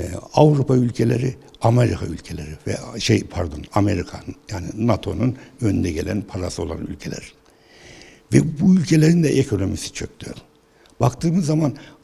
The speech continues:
Avrupa halkı ayaklandı, Amerika halkı ayakta. Ee, İsrail'in, e, Filistin'i, Gazze'yi yok etmesi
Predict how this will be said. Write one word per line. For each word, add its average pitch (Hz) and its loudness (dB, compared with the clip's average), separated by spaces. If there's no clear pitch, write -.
Avrupa 143 4
halkı 101 -2
ayaklandı, 82 -4
Amerika 110 0
halkı 85 -8
ayakta. 85 -4
Ee, 95 -8
İsrail'in, 160 2
e, 104 -18
Filistin'i, 113 -2
Gazze'yi 110 0
yok 101 -4
etmesi 117 -6